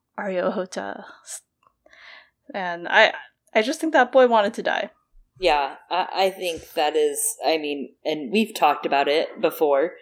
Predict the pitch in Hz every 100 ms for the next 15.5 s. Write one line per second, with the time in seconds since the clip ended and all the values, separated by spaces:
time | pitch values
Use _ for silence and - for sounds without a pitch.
0 | _ _ _ - 156 160 - 160 131 170
1 | 151 151 170 156 170 139 127 143 165 160
2 | 170 202 190 262 156 131 - 180 180 175
3 | - _ 180 175 - 175 - - - -
4 | 175 - 214 233 - 120 120 151 - 156
5 | - 170 175 175 175 214 - 180 139 135
6 | 131 139 139 190 185 - 180 190 160 147
7 | - 170 175 170 165 - 165 165 160 -
8 | - 151 170 151 - 151 151 143 143 -
9 | 147 208 233 - 156 151 151 156 - -
10 | - - - 170 175 165 - _ _ _
11 | _ _ 185 233 233 226 220 214 202 -
12 | 208 196 208 220 160 135 - - _ _
13 | _ _ _ _ _ _ _ - 208 185
14 | 185 175 - 196 185 - 226 185 214 214
15 | 196 202 185 - -